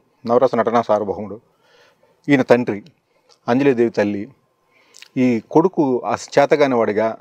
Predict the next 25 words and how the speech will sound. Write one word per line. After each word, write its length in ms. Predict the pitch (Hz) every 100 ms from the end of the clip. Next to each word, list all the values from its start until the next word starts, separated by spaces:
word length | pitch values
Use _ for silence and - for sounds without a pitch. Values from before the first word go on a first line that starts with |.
| -
ఒక 220 | - 117
ఖరీదైన 460 | 120 123 139 127
భార్య 280 | 113 110 120 -
చేతిలోకి 300 | 101 104 98
వెళ్ళిపోయి 480 | 101 95 95 101 107 _ _ _ _ _ 113
ఆ 80 |
ఖరీదైన 400 | 113 127 139 131
జీవితానికి 440 | 110 131 123 110 104
అలవాటు 260 | 117 120
పడి 320 | 95 92 104 - _ _ _ _
తండ్రిని 340 | 120 135 135 113
దూరం 260 | 120 131
చేసి 180 | 110 101
పెట్టిన 220 | 113 -
సందర్భాల్లో 640 | 92 110 113 107 101 95 117 - _ _ _ _ _
తండ్రి 240 | 131 147 156
పడే 260 | 117 104
మరక-, 720 | 95 98 98 101 135 - -
మరణ 340 | 107 98 113 156
యాతన, 560 | 147 104 113 151 151
నరక 280 | 110 117 143
యాతన 460 | 135 107 131 - 143
ఎలా 200 | 107 151
ఉంటుంది 520 | 160 151 147 143 143
అన్నది 440 | 113 101 113 196